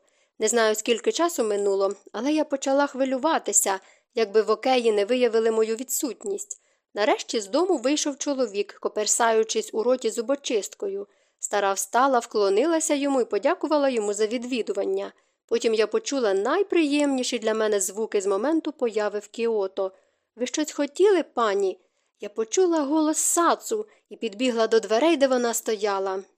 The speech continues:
Її обличчя виглядало дуже блідим, майже сірим, хоча, може, так здавалося через яскраво червоне із жовтими квітами кімоно, одягнене на ній.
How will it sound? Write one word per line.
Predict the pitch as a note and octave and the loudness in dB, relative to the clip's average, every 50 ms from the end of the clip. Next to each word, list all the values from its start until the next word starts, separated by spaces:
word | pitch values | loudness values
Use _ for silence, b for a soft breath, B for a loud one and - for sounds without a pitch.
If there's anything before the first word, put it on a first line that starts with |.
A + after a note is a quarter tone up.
| _ - | _ -12
Її | G#3 G3 G#3 G3+ | -4 0 2 2
обличчя | G3 F3+ G#3 A#3 A#3+ A#3+ A#3+ A3 | 2 2 2 2 2 2 0 -2
виглядало | G3 G#3 G3+ G#3 G3+ G3+ G3 A#3 C4+ C#4+ C4+ B3 | -2 -2 -2 -2 -4 -2 0 0 2 2 2 0
дуже | G3+ A3 G#3+ A3+ A3 | 0 0 -2 -2 -2
блідим, | G3 G#3+ G#3+ A3+ G#3 G#3 C#4 C#4 B3 G3+ G3 b b b b b b _ - | -2 -4 -6 -6 -4 -2 0 0 0 -2 -4 b b b b b b _ -4
майже | A#3+ D4 E4+ F#4 E4 D#4+ D4+ C#4 | -2 0 2 2 2 0 0 -2
сірим, | - - - A3+ G#3 G3 G3 G3 G3 F#3+ F#3+ b b b b b b | -2 -4 -4 0 0 0 2 2 0 -2 -4 b b b b b b
хоча, | - - G#3 - - G#3+ G#3 | -14 -10 -8 -4 -2 0 0
може, | G#3 G#3 G3+ G#3 G#3 | 0 0 0 0 -2
так | - A#3+ G#3+ G3+ | -2 -2 -2 -2
здавалося | G3 F#3+ G3+ G3+ C4+ D#4+ E4+ D#4 D4+ - D4 C4+ | 0 0 2 2 4 4 2 2 2 0 0 0
через | - C#4 C4 C4 A#3 G3 G3 | 0 2 2 2 2 2 0
яскраво | G3+ - - - A3+ G#3+ G3+ G#3 | -2 -2 0 0 0 2 2 0
червоне | G#3 - A3+ G#3 G#3 G3+ A#3+ B3+ A#3+ A3 G3+ | -2 -2 -4 -4 -2 0 0 2 2 2 2
із | G3+ G3 | 2 2
жовтими | - A3 G#3+ G#3+ G#3+ G#3 G3+ F#3+ | 0 0 0 0 0 -2 -2 -2
квітами | - - G#3+ A3 A3 A#3 A3+ A#3+ A#3+ | -4 -4 -6 -4 -4 -2 0 0 -2
кімоно, | A#3+ - C#4 C#4 C#4+ D4+ D4+ C#4+ B3+ G3 F3 - | -2 -2 -2 -2 0 0 0 2 2 0 0 -2
одягнене | - - F#3+ G#3 G3 G3 F#3+ G#3 G3+ G3+ G3+ G3+ | -4 -6 -4 -2 -4 -4 -4 -4 -4 -2 -2 -2
на | G#3 G#3 G#3 | -2 -2 -2
ній. | G#3+ G#3 G3 F#3 F#3+ F#3+ | -2 -2 -2 -2 -4 -6